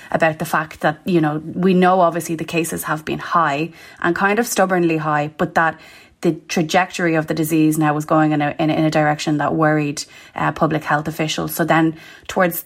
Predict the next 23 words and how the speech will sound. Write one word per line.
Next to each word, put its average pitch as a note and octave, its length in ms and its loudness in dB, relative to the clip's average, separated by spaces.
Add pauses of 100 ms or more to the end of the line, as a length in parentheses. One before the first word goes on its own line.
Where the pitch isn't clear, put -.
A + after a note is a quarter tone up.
the, E3+ 260 2
the F3+ 80 0
latter E3+ 300 0
part E3 320 0
of, D#3+ 140 -4
of D#3+ 420 0
last D#3+ 340 0
week, E3 140 -6
then D#3+ 160 4
we D#3+ 100 2
had D#3+ 240 0
kind E3 160 -2
of D#3 60 -4
journalists F3 480 2
and D#3+ 40 -14
press F3+ 240 -2
conferences, E3 380 -2
'cause F3 160 -4
obviously F3 300 0
we F3 80 -2
had F3 160 2
all E3+ 100 2
the D#3+ 260 -4